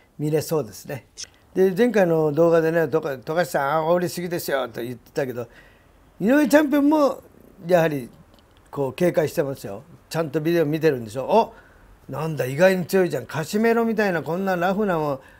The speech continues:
荒々しいボクシングじゃなしに、ちゃんとテクニックもあって、パンチもあって、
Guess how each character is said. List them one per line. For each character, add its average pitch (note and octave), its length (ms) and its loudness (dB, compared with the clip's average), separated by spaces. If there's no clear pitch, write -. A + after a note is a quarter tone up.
荒 F#3+ 300 2
々 A3 140 0
し D#3 80 -8
い G3 40 -4
ボ F3+ 140 0
ク - 60 -12
シ E3+ 80 -6
ン D#3 60 -4
グ D3 80 -4
じ C3+ 80 -4
ゃ C#3+ 40 -2
な C#3 140 -4
し C3 120 -12
に、 A#2+ 60 -10
ち - 100 -10
ゃ E3 80 -4
ん G3+ 60 -4
と G3 120 -2
テ G#3+ 120 0
ク G#3+ 100 -6
ニ G3+ 120 -2
ッ C#3+ 40 -10
ク D3 100 -10
も C3+ 120 -4
あ C3+ 40 -2
っ - 20 -2
て、 - 140 -14
パ D#3+ 160 -6
ン F#3+ 60 -4
チ G3 120 -4
も F#3 100 2
あ - 40 2
っ - 60 -10
て、 C3+ 240 -4